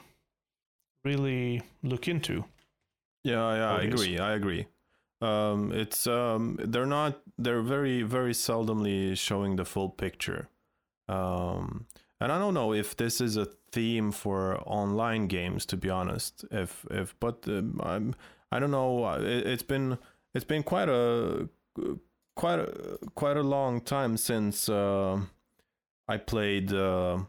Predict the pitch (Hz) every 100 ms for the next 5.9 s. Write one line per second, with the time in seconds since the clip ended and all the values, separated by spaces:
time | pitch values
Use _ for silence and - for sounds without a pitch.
0 | - 110 110 107 101 117 110 - 82 -
1 | - 92 90 87 90 90 113 113 131 123
2 | 131 123 110 110 110 113 107 104 98 -
3 | _ _ _ _ 90 98 95 92 87 -
4 | 101 104 110 - 101 - 110 107 104 98
5 | 95 92 - 90 87 - 95 85